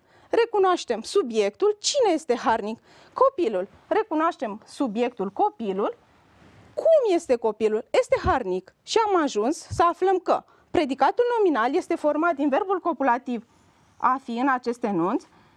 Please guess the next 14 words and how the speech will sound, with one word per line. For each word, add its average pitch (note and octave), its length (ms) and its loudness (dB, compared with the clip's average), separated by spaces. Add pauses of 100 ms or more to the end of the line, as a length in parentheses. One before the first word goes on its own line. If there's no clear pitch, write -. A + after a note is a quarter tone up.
(140)
care E4+ 260 0 (140)
obligatoriu F#4+ 580 0
este D4+ 180 -4
urmat C#4+ 400 0
de C4 100 -4
un B3 160 -2
nume F#4+ 280 0
predicativ B3+ 880 -2 (420)
pentru D#4+ 260 0
ca C4+ 160 0
enunțul D4+ 340 -2
să D#4+ 120 -2
aibă D4 220 0
sens. - 380 -8